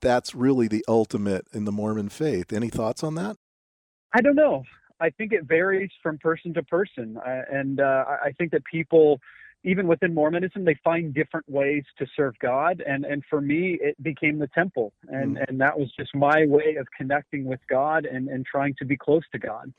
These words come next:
Speaker 1: I guess the reason I'm asking that is because I have talked to many missionaries for the L D S Church, and in many cases, I was surprised to find that for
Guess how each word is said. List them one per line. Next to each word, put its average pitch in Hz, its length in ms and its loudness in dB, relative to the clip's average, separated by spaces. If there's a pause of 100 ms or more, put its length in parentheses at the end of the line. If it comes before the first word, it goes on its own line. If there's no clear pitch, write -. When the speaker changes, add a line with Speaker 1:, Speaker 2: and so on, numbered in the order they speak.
(680)
Speaker 1:
I 151 100 2
guess 233 180 4
the 165 100 4
reason 170 260 4
I'm 117 160 4
asking 139 440 0
that 110 200 0
is 110 140 -4
because 117 400 0
I 120 120 4
have 117 180 0
talked 127 320 0
to 120 80 -2
many 123 340 0
missionaries 104 800 -2 (400)
for 143 240 2
the 139 140 6
L 113 120 6
D 113 140 2
S 107 180 0
Church, - 600 -2
and 123 300 -2
in 113 240 -2
many 220 300 2
cases, 92 600 -6
I 113 140 -6
was 113 160 -8
surprised 170 720 0
to 117 60 -4
find 113 440 -2
that 110 180 -2
for 107 320 0